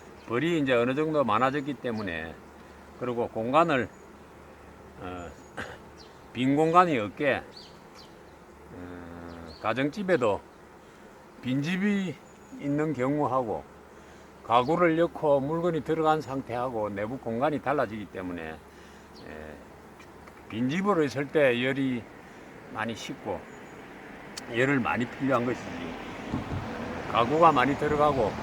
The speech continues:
살림이 들어가고 하면은 공간이 좁아지기 때문에 열을 조금만 내어도 그 열을 다, 어, 충당할 수 있기 때문에,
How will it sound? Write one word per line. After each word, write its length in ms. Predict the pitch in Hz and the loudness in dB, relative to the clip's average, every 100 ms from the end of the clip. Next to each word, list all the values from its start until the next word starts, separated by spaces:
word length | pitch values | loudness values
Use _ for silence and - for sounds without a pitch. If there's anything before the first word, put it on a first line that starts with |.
| - - - - - - - | -8 -8 -8 -8 -8 -8 -8
살림이 380 | - 135 156 165 | -4 -2 -2 -2
들어가고 380 | 139 147 151 147 | 0 4 4 4
하면은 640 | 120 143 131 110 95 85 76 - - - - - | 2 0 -2 -2 -4 -6 -8 -12 -14 -14 -16 -6
공간이 380 | 104 127 156 135 | -2 2 2 2
좁아지기 500 | 147 143 120 123 - | 0 0 0 -4 -6
때문에 420 | 110 104 95 104 | -6 -4 -4 -2
열을 240 | 127 135 | -2 -2
조금만 440 | 120 113 139 139 117 | -4 -6 -4 -4 -2
내어도 440 | 117 104 90 92 - - - - - - - | -2 -2 -4 -4 -8 -18 -20 -20 -20 -20 -16
그 300 | 92 90 85 - - - - - - - - - - 113 | -12 -10 -10 -12 -16 -16 -16 -18 -20 -20 -20 -20 -16 -8
열을 260 | 110 113 | -6 -2
다, 240 | 101 98 90 - - - - - - - - - - 87 | 0 0 -2 -10 -20 -20 -20 -20 -20 -20 -20 -20 -20 -18
어, 120 | 85 85 - - - - - - - - - - - - - - - - - - - | -16 -18 -20 -20 -20 -20 -20 -20 -20 -20 -20 -20 -20 -20 -20 -20 -20 -20 -20 -20 -12
충당할 520 | 135 123 101 107 127 | -6 -4 -4 -4 -6
수 120 | 104 | -8
있기 220 | 104 110 - | -12 -12 -10
때문에, 420 | 90 87 78 | -10 -10 -12